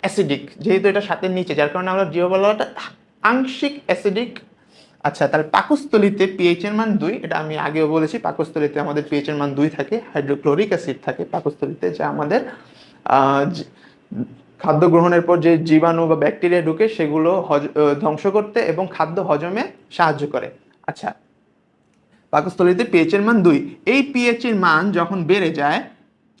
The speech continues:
বেড়ে যায় না, যখন এই পিএইচ এর মান যখন কমে যায়, কমে যায়,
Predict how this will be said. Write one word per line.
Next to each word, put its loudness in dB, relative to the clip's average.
বেড়ে 6
যায় 0
না, -4
যখন -4
এই 0
পিএইচ 0
এর 0
মান 2
যখন 0
কমে 0
যায়, 2
কমে 0
যায়, 4